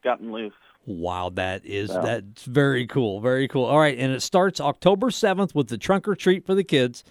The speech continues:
Speaker 2: It's at the
Speaker 1: Yep.
Speaker 2: Wapello Expo Fairgrounds,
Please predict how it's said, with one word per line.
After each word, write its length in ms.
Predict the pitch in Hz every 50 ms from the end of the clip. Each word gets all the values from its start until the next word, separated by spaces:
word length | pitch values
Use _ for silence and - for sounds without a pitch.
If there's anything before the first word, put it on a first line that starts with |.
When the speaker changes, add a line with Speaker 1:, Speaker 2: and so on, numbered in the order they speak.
| _ _ _ _ _
Speaker 2:
It's 160 | 131 117 -
at 100 | 143 120
the 60 | - 123
Speaker 1:
Yep. 80 | 107
Speaker 2:
Wapello 440 | 107 131 165 - 180 175 185 185 180 -
Expo 400 | 165 170 - - - 180 170 160 -
Fairgrounds, 760 | - 170 160 160 151 131 127 139 135 135 135 135 127 -